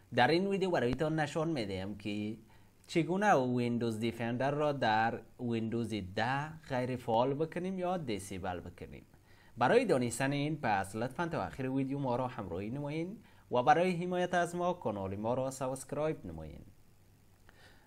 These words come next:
دوستان، ما می‌توانیم که ویندوز دیفندر را هم به شکل موقت و هم به شکل دائمی آن را غیر فعال بسازیم.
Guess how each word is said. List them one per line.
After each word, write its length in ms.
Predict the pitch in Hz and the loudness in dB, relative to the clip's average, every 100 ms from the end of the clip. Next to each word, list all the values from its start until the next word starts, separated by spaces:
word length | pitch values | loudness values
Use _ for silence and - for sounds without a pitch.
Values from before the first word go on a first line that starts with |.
| - | 0
دوستان، 360 | 147 240 311 277 | 4 6 6 6
ما 220 | 247 247 | 6 6
می‌توانیم 720 | 226 175 190 214 208 208 196 | 4 0 2 2 2 0 -4
که 380 | - 208 208 190 160 | -2 0 0 -2 -2
ویندوز 340 | 123 110 113 | 0 0 -2
دیفندر 480 | 107 113 123 123 139 | -2 -4 -4 0 2
را 140 | 143 127 | 4 2
هم 360 | - 143 165 | 2 0 0
به 120 | 127 | 0
شکل 440 | 104 113 104 - 110 | 0 -4 -6 -6 -4
موقت 680 | 104 95 98 98 143 190 | -2 -2 -4 -2 0 0
و 100 | 180 | 0
هم 320 | 131 120 208 170 | -4 -2 -2 -2
به 80 | |
شکل 340 | 117 123 123 160 | -2 -4 -4 -4
دائمی 580 | 147 104 95 95 117 143 | -2 -2 -2 -2 -4 -4
آن 220 | 131 123 | -4 -2
را 120 | 143 | -2
غیر 300 | 139 139 143 | 2 2 2
فعال 340 | 143 143 156 | -2 -2 -2
بسازیم. 640 | 143 92 - 80 80 78 | -2 -6 -10 -12 -12 -14